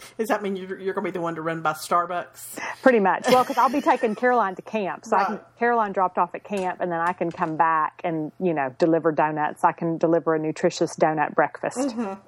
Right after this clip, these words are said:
Speaker 1: mm-hmm, mm-hmm.
Speaker 2: So we'll see how that goes.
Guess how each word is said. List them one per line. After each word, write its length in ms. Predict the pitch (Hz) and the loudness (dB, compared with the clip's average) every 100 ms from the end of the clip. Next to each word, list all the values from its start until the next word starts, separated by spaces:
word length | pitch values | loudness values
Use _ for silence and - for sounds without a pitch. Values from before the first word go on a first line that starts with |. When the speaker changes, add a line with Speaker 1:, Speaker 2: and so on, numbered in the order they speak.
| 202 | -10
Speaker 1:
mm-hmm, 480 | 208 208 185 - - | -6 -6 -6 -12 -12
mm-hmm. 180 | 196 190 175 - | -8 -8 -10 -18
Speaker 2:
So 260 | - 190 160 | -2 2 2
we'll 160 | 156 180 | 2 0
see 160 | 196 | 0
how 100 | 170 | 0
that 220 | 165 165 - | 2 0 -2
goes. 360 | 147 143 - | -4 -6 -12